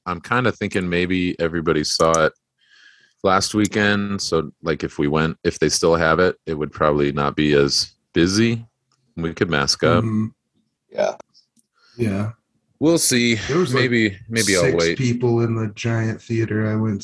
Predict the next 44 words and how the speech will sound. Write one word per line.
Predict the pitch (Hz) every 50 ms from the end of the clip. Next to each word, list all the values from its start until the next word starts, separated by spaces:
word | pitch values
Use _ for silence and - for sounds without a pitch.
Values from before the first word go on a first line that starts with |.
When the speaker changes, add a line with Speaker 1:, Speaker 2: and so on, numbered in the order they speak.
| -
Speaker 2:
to | - 113 110 110
when | 107 104 110
I | 110 110
saw | 107 - - 110 104 110 107 107
it. | - - _ _ _ _ _ _ _ _ _ _ _ _ _ _ _ _ _ _ _ - - - - - -
Speaker 1:
Oh, | 104 104 92
weird. | 78 76 92 104 107 78 - _ _ _ _ _ _ _ _ _
I | 90
figured | - - - 87 87 80
it | 71
Speaker 3:
Nice. | 64 71
Speaker 1:
was, | 73 - - - - _ _ _ _ _ _ _ _ _ _ _ - - _ _ _ _ _ _ _ _ _ _ _ _ _
I | 87
figured | - 98 90 90 87
it | 90
was | 80 80 73
blowing | 71 67 95 101 104 104 104 107
up | 117 135 123
in | 117 92 87 78
Denver | 80 78 73 71 71
town. | - - 78 73 71 69 67 65 - _ _ _ _ _ _ _ _ _ _ _ _ _ _
Speaker 2:
I | - 151
know. | 170 185 214 240 208 160
I | 147 147
want. | 151 170 175 170 - 143
That's | 139 143 147 - -
why | 180 165
I | 156
wanted | 147 151 151 156 147 131 120
to. | 120
s-, | 117 - - - - - -
I | 127
want, | 135 131 - -
like, | 117 120 117 117
that's | - 120 120 120 -
so | - - 120 120 117
fun | 120 - - 117 120 107
to | 101 95
see | - - 107 110
it | 104 92
in | 98 98
a | 95
full | - - - 98 101 101
theater. | 101 - 101 104 104 101 - 92 95 92 110 113 -